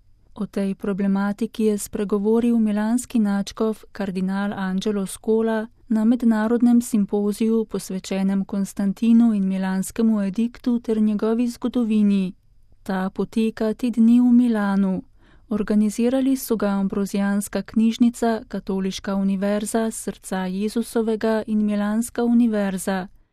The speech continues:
In sicer z namenom, da bi z znanstvenega vidika obeležili tisoč sedemstoletnico milanskega edikta.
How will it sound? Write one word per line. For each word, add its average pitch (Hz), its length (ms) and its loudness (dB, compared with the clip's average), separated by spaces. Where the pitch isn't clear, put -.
In 185 260 -2
sicer 196 540 -4
z 190 100 -8
namenom, 214 760 2
da 208 180 -4
bi 208 200 -2
z 202 60 -6
znanstvenega 240 760 2
vidika 220 680 -2
obeležili 202 920 -2
tisoč - 400 -8
sedemstoletnico 208 1300 -2
milanskega 202 760 0
edikta. 196 840 -2